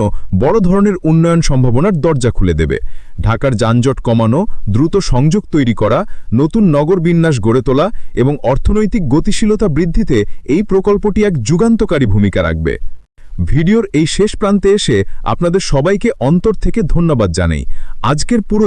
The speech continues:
যাত্রাটা গাবতলী থেকে পস্তগোলা পর্যন্ত আউটার সার্কুলার রিং রোডের পরিকল্পনা, এর সম্ভাবনা, বসিলা কেরানীগঞ্জ অংশের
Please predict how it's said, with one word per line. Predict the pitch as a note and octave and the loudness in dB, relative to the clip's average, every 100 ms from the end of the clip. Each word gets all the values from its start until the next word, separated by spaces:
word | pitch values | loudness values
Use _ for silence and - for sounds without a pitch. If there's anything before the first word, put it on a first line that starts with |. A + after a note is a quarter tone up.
| C#3 | 0
যাত্রাটা | A#2 - G#2 F2 D2 - - F#2 A2 | -2 -2 -2 -2 0 2 2 0 -2
গাবতলী | A#2+ - G3 G3 - | -2 -2 0 0 2
থেকে | G3 A3 - | 2 0 0
পস্তগোলা | D#3 - G3 C3+ A#2 F#2+ | -2 0 0 2 0 2
পর্যন্ত | G#2 G2+ G#2+ G#2+ F#3+ - - - A2+ | 0 2 0 2 0 0 -4 -4 -2
আউটার | D#3+ F#3 A3 - | 0 0 -2 0
সার্কুলার | E3 D#3 E3 D#3 A#2+ | -2 0 0 2 2
রিং | C#3 | 2
রোডের | C3+ B2 G#2 - | 2 2 0 0
পরিকল্পনা, | A#2 C3+ C#3 C3+ E3 F3 G3+ - - A2 | 0 0 0 0 0 0 0 -2 0 -2
এর | G#2+ - | -2 -2
সম্ভাবনা, | G#2 A2 C3+ C#3+ D#3 G3+ - - G2 | 0 2 2 2 0 0 0 0 0
বসিলা | C#3 - G#3+ G#3 - | 0 0 0 0 0
কেরানীগঞ্জ | E3 E3 D#3 D#3 - A2+ | 0 2 2 0 0 0
অংশের | B2 - C3 | -2 0 -2